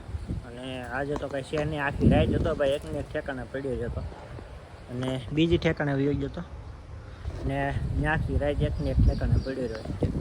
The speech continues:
આમ વયો ગયો છે. સવારમાં છે ને ભાઈ, વયો ગયો. તો એ રીતનું છે. અને હવે કપડાં ચેન્જિંગ કરવાના છે અને પ્લસ, અ, વિક્ટર જવાનું છે.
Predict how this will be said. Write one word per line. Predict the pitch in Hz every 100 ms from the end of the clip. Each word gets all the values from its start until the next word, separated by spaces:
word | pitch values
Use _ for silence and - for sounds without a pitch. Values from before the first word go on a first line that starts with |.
| - 131
આમ | 131
વયો | 135 170 156
ગયો | 123 -
છે. | 143 165 - - - - - - - - - - - -
સવારમાં | 151 156 147 147
છે | 180
ને | 180
ભાઈ, | 135 131
વયો | 135 139
ગયો. | 120 113 - - - - - - - - - - - - - - -
તો |
એ | 143 160
રીતનું | 175 175 175 175
છે. | 180
અને | 170 147
હવે | 143 139
કપડાં | 139 - 156 151
ચેન્જિંગ | 165 170 - -
કરવાના | 170 175 180 175
છે | 175 175
અને | 175 170 156 151 151
પ્લસ, | 151 156 165 156 - 156
અ, | 160 156 151
વિક્ટર | 143 151 - 151
જવાનું | 143 151 156 156 -
છે. | 165 175 - -